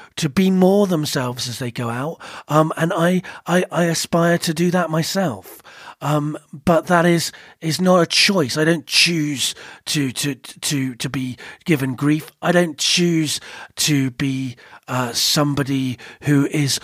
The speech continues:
looked at. Um, uh, one way I can say it is if I wore some of the things that I wear in different periods of history,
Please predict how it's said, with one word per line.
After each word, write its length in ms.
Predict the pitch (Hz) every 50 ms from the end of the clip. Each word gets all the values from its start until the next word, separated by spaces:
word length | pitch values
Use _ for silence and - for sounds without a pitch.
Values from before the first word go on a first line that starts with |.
| - -
looked 400 | 151 147 170 202 - - - -
at. 380 | 151 135 120 - - - - - - - - - - -
Um, 340 | 131 135 135 127 135 139 - - - _ _ _ _ _ _ - - - -
uh, 120 | 165 165
one 240 | 165 165 190 202 214
way 180 | 214 196 180
I 100 | 170 165
can 140 | - - 151
say 260 | 143 - 202 196 185
it 60 | 156 156
is 120 | 147 -
if 180 | 202 175 - 196
I 100 | 196 196
wore 280 | 190 196 190 196 165
some 260 | - - 196 180 185
of 60 | 190 175
the 100 | 175 147
things 300 | - 175 165 165 156 147
that 80 | 147
I 100 | 139 131
wear 460 | 131 135 180 214 220 180 139 135 143 - - - - - - -
in 120 | 165 156
different 520 | 147 180 185 180 - 170 165 160 151 151 - _ _ _ _ _ _
periods 500 | - 165 190 190 185 180 175 165 - 160
of 180 | 143 - - -
history, 720 | - - 202 214 - - - - 160 127 113 104 131 -